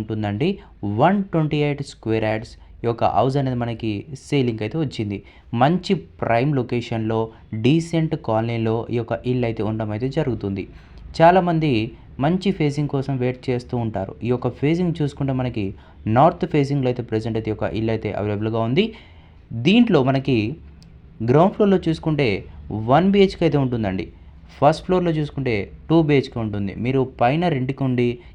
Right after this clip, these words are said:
కింద వన్ బీహెచ్కేకి అయితే, సారీ, పైన టూ బీహెచ్కేలో మీరు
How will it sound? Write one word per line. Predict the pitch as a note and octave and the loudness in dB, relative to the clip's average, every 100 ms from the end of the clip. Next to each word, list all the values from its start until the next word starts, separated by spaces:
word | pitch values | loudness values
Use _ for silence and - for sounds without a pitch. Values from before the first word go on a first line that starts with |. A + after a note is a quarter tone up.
| - | -2
కింద | C3 D3 | 2 2
వన్ | A#2+ C3+ | 2 0
బీహెచ్కేకి | D3 C#3 - C3+ B2 | 0 -2 -2 -6 -2
అయితే, | A#2+ A#2+ G#2+ F#2 - - - | -2 -2 -4 -6 -12 -20 -2
సారీ, | A2+ G2 - | 0 0 0
పైన | C3+ F3 E3+ | 0 2 0
టూ | D3+ D3+ | 0 2
బీహెచ్కేలో | D#3 - D3 C#3 | 0 0 -2 0
మీరు | B2 | 0